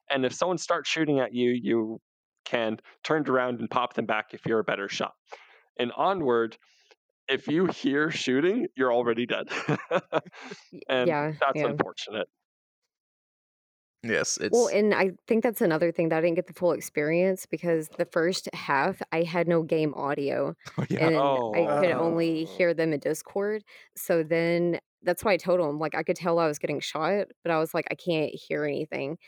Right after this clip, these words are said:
Speaker 3: Mm.
Speaker 2: But then I was able to fix it, and, um, so, like, so I feel like I got a taste. I liked it, and I'm very glad I finally got to check it out, and I also think it's cool that I got to check it out on, like, with a link, like, through Steam,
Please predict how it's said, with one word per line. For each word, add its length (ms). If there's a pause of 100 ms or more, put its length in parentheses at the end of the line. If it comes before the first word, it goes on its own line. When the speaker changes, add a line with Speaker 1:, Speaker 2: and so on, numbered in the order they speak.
Speaker 3:
Mm. 60 (140)
Speaker 2:
But 140
then 80
I 80
was 120
able 260
to 80
fix 360
it, 320
and, 220
um, 460 (100)
so, 340
like, 180
so 100
I 40
feel 140
like 120
I 60
got 160
a 60
taste. 540 (340)
I 60
liked 360
it, 260 (520)
and 160
I'm 360
very 360
glad 220
I 40
finally 320
got 180
to 80
check 260
it 80
out, 280 (300)
and 120
I 120
also 280
think 200
it's 100
cool 300
that 80
I 60
got 160
to 60
check 280
it 80
out 460 (240)
on, 580
like, 200
with 140
a 60
link, 500
like, 340
through 360
Steam, 540